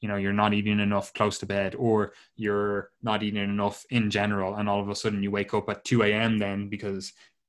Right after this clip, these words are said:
you're getting this rise in cortisol, you know? And again, obviously this can be, like, stress management stuff as well. There's a whole host of stuff, right? But that is one of the things that it, it falls into this broader category of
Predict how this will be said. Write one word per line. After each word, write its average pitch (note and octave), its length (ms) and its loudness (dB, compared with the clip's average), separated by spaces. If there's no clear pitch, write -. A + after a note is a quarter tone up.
you're G#2+ 100 -6
getting G#2 280 0
this - 260 -6
rise G#2 320 0
in G2+ 100 -4
cortisol, G2 520 -2
you G#2 140 -4
know? B2 300 4
And A2 80 -2
again, G2+ 180 -2
obviously G2+ 220 -6
this G2+ 80 -8
can A2 100 -4
be, G#2 80 -2
like, G2 140 -6
stress - 260 -6
management A2+ 400 -2
stuff A2 240 -6
as G2+ 100 -6
well. A2+ 280 0
There's C#3+ 160 4
a - 20 4
whole C#3+ 160 8
host A#2 220 4
of G#2+ 60 -12
stuff, - 280 -18
right? A2 240 -2
But C#3+ 100 4
that B2+ 180 6
is A#2 180 4
one A#2+ 240 2
of G#2+ 80 0
the - 20 -18
things G#2+ 280 -4
that G#2 200 0
it, A2+ 240 -6
it - 60 -10
falls A#2+ 260 2
into A2+ 160 -4
this A2 120 -2
broader A2 280 2
category G#2+ 500 0
of G#2 320 -2